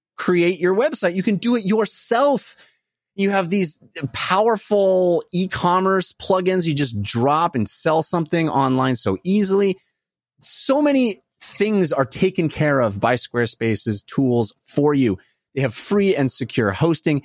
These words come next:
a built-in search engine optimizer. They have analytics that help you grow in real time. And there's never anything to patch or upgrade. You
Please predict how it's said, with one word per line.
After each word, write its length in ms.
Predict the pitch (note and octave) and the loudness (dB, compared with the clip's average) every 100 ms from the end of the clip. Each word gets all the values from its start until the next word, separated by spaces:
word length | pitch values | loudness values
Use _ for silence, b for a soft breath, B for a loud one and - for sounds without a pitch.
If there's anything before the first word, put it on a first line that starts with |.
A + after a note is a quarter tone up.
| b - | b -4
a 60 | |
built-in 720 | A2+ G2+ - G3 A3 - F#3 | -2 -2 -2 0 0 0 0
search 400 | D#3 - G3 F#3+ - | -2 0 0 0 -2
engine 300 | F3 F3 F3 | 0 0 0
optimizer. 760 | E3 E3 - F3 E3+ E3 E3 D3+ b b | 0 0 0 0 0 2 0 -2 b b
They 60 | D3+ | 0
have 120 | D3 - | 0 0
analytics 680 | D3+ C#3+ B2 D#3+ G#3+ - - | 0 2 2 2 0 -2 -2
that 100 | C#3 | 0
help 160 | C3+ | 0
you 60 | B2 | -2
grow 380 | A#2 B2 C3 A#2+ | 0 2 2 2
in 100 | A2 | 2
real 200 | G#2 G2 | 0 0
time. 300 | - D#3 D#3+ | 0 -2 0
And 80 | D#3+ | -2
there's 140 | E3+ | 0
never 320 | E3+ F#3+ G#3 F#3 | 2 0 0 -2
anything 300 | F#3+ F#3+ F3+ | 0 0 -2
to 40 | |
patch 480 | - - F3+ F3+ - | -2 0 2 0 -2
or 180 | D3+ D#3+ | -2 0
upgrade. 400 | E3 - F3+ D3+ | 0 0 0 0
You 180 | A2+ - | -2 -12